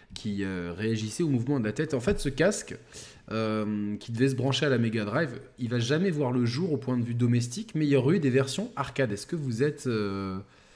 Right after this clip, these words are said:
euh, au courant un petit peu de, de, de ça ? De la version arcade du casque de Sega ?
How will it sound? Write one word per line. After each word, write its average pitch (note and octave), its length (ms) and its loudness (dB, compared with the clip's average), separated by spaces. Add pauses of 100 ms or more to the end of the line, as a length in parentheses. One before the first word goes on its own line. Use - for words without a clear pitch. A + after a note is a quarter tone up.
(420)
euh, F#2+ 340 -6
au A#2 140 -2
courant A#2+ 280 -4
un B2 80 -2
petit A#2+ 180 -8
peu A2+ 140 -6
de, F#2+ 300 -6
de, E2+ 440 -8
de F#2 160 -12
ça ? - 280 -12 (960)
De F#2 420 -6
la F#2 80 -6
version G#2+ 320 -4 (140)
arcade B2+ 500 2
du G#2 100 -6
casque C3 360 -4
de F#2+ 80 -6
Sega ? G2 360 -8